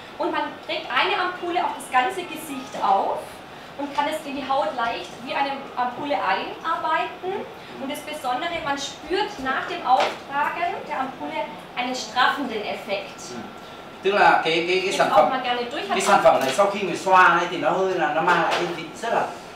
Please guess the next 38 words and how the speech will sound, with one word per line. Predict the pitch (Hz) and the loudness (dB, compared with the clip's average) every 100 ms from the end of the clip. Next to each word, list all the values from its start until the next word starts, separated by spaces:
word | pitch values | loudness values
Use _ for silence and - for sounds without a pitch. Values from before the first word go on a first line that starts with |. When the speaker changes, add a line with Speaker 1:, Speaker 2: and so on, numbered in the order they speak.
| - | 0
Speaker 2:
cảm | - 175 | 0 2
giác | - | 0
rất | 214 | 2
là | - | 2
Speaker 1:
Ja. | 185 | 2
Speaker 2:
mát. | - - - - - - - - | 2 2 -4 -14 -16 -16 -14 -4
trên | 170 185 | 0 4
mặt, | 214 - | 4 4
và | - | -2
đồng | - - | -4 0
thời | 139 - | 0 0
khi | |
người | 170 | -2
ta | 139 135 | -2 0
xoa | - 156 | 4 6
là | 135 | 6
người | 123 | 0
ta | 139 | -2
xoa | - 139 135 | -2 -2 2
toàn | 156 143 | 2 4
bộ | 160 | 0
khu | - 170 170 - | 0 -4 -8 -8
mặt, | 143 - - - - - - | -2 -2 -2 -12 -14 -16 -4
và | 131 | -2
người | 131 | 0
ta | 131 151 | 2 2
có | 135 | 2
cảm | 123 - | 2 0
nhận | 202 - | -2 2
ngay | 202 | 4
lập | 170 - | 4 0
tức | - | -6
sau | - - | -2 -2
khi | - 139 | -2 -8
mà, | 123 104 101 - - - - | -6 -6 -6 -8 -14 -16 -14
mà | 208 | -12
người | 208 | -10
ta | - - - | -4 -2 -2